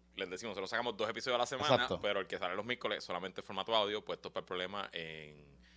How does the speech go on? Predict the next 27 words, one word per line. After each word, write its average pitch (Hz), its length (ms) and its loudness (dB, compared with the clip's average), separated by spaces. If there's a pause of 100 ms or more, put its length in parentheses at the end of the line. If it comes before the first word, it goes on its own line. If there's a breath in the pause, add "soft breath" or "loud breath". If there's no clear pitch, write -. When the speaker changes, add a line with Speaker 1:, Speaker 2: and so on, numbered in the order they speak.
(260 soft breath)
Speaker 1:
tu 85 100 -6
aplicación 85 380 -6
de 85 80 -4
podcast 85 240 -10
favorita, 101 360 -2
Apple 95 120 -2
Speaker 2:
Exacto. 104 340 0
Speaker 1:
Podcast, 107 400 -4
Spotify, 90 500 -6
etcétera. - 340 -14 (180)
Eh, 113 560 12 (840)
ese 117 240 2
del 156 100 6
miércoles 170 400 10
ya 110 180 6
también 131 560 6
sobrepasó 117 760 6
al 131 180 10
del 110 120 4
miércoles 120 320 0
anterior. 107 460 2
Speaker 2:
Exacto. 120 600 8
Speaker 1:
Y 107 100 2
el 107 160 4
del 110 140 2
domingo 127 360 2
pasado, 165 600 8